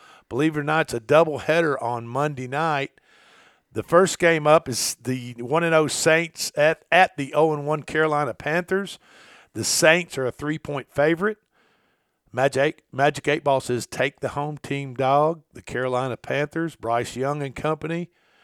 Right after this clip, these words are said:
plus the three points." Uh, the Saints playing the Dome. They are favored away from the Dome outside. That's not normally a, a, a very good sign for the gamblers,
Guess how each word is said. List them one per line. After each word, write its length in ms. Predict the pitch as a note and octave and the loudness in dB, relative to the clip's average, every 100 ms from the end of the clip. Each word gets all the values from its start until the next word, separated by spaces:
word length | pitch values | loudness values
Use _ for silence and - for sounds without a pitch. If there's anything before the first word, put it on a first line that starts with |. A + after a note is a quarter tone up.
| _ _ | _ _
plus 340 | - C3+ C#3 - | -2 0 0 -4
the 80 | |
three 240 | - C3+ C#3+ | -10 -8 -8
points." 600 | - C#3 E3+ F#3+ - - _ _ _ _ _ _ | -8 -6 -4 -6 -10 -16 _ _ _ _ _ _
Uh, 140 | F#2 G2 | -14 -12
the 120 | F#2+ | -10
Saints 460 | - C3 C3+ C#3 - | -4 -2 -2 -4 -14
playing 380 | - B2 C3 | -8 -6 -4
the 80 | B2 | -6
Dome. 500 | A2+ B2+ C#3+ E3+ D#3 | -4 -4 -4 -6 -10
They 120 | - G#2 | -12 -10
are 140 | F#2+ | -10
favored 560 | - A#2 C3 B2 A#2 - | -8 -4 -4 -4 -8 -10
away 340 | G2+ G2 A#2 C#3 | -12 -6 -4 -4
from 200 | - C3 | -8 -8
the 100 | B2 | -4
Dome 460 | B2+ C3 D3 D#3+ D#3+ | -2 -2 -2 -6 -6
outside. 720 | A#2 - - C3 D3+ E3 E3 _ - _ | -6 -6 -4 0 2 0 -4 _ -20 _
That's 220 | G2+ G#2 | -12 -8
not 180 | A2+ G#2 | -6 -6
normally 440 | A2 A#2+ B2 A#2+ | -6 -6 -6 -6
a, 40 | A2 - | -6 -8
a, 140 | G2 - G2+ | -16 -14 -18
a 80 | |
very 280 | F#2 A2+ B2 | -10 -6 -6
good 200 | A#2 B2+ | -6 -8
sign 500 | - B2+ C3+ D3+ D#3 | -4 0 0 0 -4
for 140 | - A2 | -6 -16
the 80 | |
gamblers, 640 | G2 A#2 D3 D#3 E3 D#3+ | -8 -6 -4 -4 -4 -6